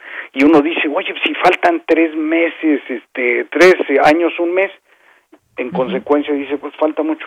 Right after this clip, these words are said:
Speaker 1: pero no. Lo que estamos viendo es que sí está afectado y por eso son las decisiones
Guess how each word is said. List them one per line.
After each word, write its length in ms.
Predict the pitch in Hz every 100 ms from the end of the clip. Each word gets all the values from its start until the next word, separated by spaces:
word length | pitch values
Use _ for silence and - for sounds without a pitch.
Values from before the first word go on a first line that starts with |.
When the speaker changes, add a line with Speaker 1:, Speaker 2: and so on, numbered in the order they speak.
| -
Speaker 1:
pero 300 | 123 113 107
no. 360 | 104 117 131 - _ _ _ _ -
Lo 140 | 107
que 120 | - 120
estamos 600 | - 185 185 160 127 -
viendo 440 | 117 117 104 98 113 _ _ _
es 140 | 131 135 -
que 200 | 110 - - -
sí 200 | 190 185
está 340 | 147 - 131
afectado 640 | 127 117 104 - 117 113 110
y 80 |
por 240 | 107 120 139
eso 280 | 180 - 147
son 220 | 143 139 135
las 180 | 113
decisiones 760 | 101 95 - 98 113 113 117